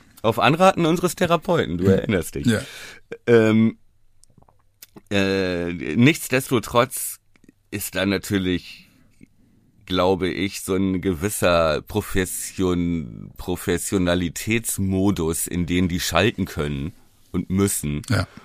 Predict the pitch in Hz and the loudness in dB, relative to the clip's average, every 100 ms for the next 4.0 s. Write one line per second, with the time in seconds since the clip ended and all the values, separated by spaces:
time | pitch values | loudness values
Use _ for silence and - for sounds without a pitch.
0 | - 95 95 92 87 90 95 98 104 92 | -8 -2 0 0 -2 -2 0 0 2 0
1 | 85 95 80 85 85 82 85 82 82 - | 0 -4 -2 -2 0 0 0 0 -2 -4
2 | 67 80 78 78 76 50 - 62 - 95 | -4 -2 -2 -4 -8 -10 -10 -10 -2 0
3 | 90 107 101 - - 82 87 85 80 | 2 2 0 -4 -6 -2 0 0 -2